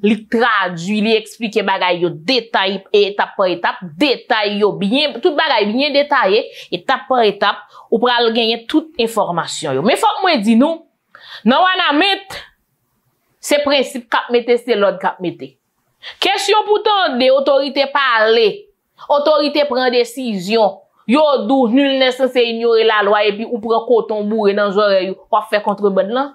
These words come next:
pa gen bagay sa piyès. Ebyen, otorite nan Wanamèt yo, yo rive depoze la pat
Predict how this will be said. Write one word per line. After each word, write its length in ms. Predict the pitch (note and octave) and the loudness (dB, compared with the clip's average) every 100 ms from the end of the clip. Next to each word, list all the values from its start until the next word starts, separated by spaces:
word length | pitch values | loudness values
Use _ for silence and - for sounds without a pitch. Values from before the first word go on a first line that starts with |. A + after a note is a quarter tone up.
| _ | _
pa 120 | - | -4
gen 120 | D4 | -2
bagay 280 | B3 F#3+ F3 | -2 0 -2
sa 160 | E3+ D3 | -2 -6
piyès. 460 | - D#3 - - - - - - - | -8 -16 -14 -18 -18 -18 -14 -12 -2
Ebyen, 340 | A3+ A#3 F4 F4+ | 0 0 0 0
otorite 540 | D4 D5 G#4 G4+ G4 F4+ | 0 0 2 2 2 2
nan 140 | F4 | 2
Wanamèt 520 | E4 D#4+ C#4+ A3 G3 - | 2 0 0 -2 -4 -2
yo, 140 | C#4 - - _ _ _ _ _ _ _ | 0 0 -6 _ _ _ _ _ _ _
yo 180 | G3 C#4+ F#4 | 0 2 4
rive 440 | F#4 E4+ C#4 B3+ G#3+ | 2 2 2 2 0
depoze 480 | B3 B3 B3+ G3+ G#3 | -2 0 0 2 2
la 140 | F#3 | 2
pat 540 | - - A#3 - - | 0 -2 -2 -4 -18